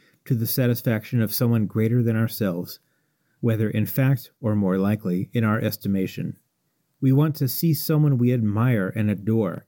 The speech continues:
come harder, and we want to know that we've had some small role in that consummation. We aren't worthy of elevating ourselves to lover and peer,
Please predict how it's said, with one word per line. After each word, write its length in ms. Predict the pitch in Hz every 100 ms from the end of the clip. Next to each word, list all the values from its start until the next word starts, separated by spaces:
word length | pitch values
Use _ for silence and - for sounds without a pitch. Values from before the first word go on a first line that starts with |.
| _
come 500 | - 123 123 123 123 -
harder, 540 | - 117 87 80 - _ _ _ _ _ _ _ -
and 120 | 127
we 80 | 120
want 240 | 120 139
to 80 | -
know 400 | 120 117 135 110
that 140 | 92 107
we've 200 | 123 131
had 200 | 131 117
some 220 | 143 139
small 360 | - 135 123
role 300 | 104 113 117
in 120 | 98 87
that 180 | 92
consummation. 840 | - 110 95 98 98 98 - 92 98 _ _ _ _ _ _ _ -
We 180 | 131 156
aren't 160 | 156
worthy 380 | 131 143 151 143
of 140 | 113 -
elevating 520 | 123 156 131 104 95
ourselves 520 | 92 - 110 90 104
to 160 | - 104
lover 320 | 95 101 107
and 240 | 107 95 95
peer, 380 | 104 90 101